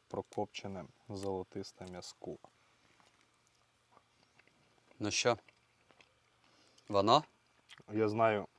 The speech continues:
Speaker 1: чого вони називаються королівські креветки.
Speaker 2: Чого?
Speaker 1: Тому що таке можуть їсти тільки королі. Блін, це дуже класно. Я зазвичай був... Більше прихильником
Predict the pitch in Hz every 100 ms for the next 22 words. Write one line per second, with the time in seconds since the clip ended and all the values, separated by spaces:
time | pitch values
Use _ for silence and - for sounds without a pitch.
0 | - - - - - - 104 110 107 104
1 | 104 101 - 98 101 101 95 - - 101
2 | 95 - - _ _ _ _ - 110 107
3 | 101 104 104 107 104 113 107 104 101 101
4 | 107 101 98 101 95 92 76 _ _ _
5 | _ _ _ _ _ _ - - - -
6 | _ _ _ _ _ _ _ _ _ _
7 | _ 101 104 107 90 - 110 123 104 95
8 | 131 - 95 - - - _ - 113 117
9 | 110 98 85 _ _ _ _ - 110 107
10 | 107 113 120 113 110 104 98 - _ -
11 | - - - _ _ - 110 110 - 107
12 | 113 - 110 107 104 104 101 101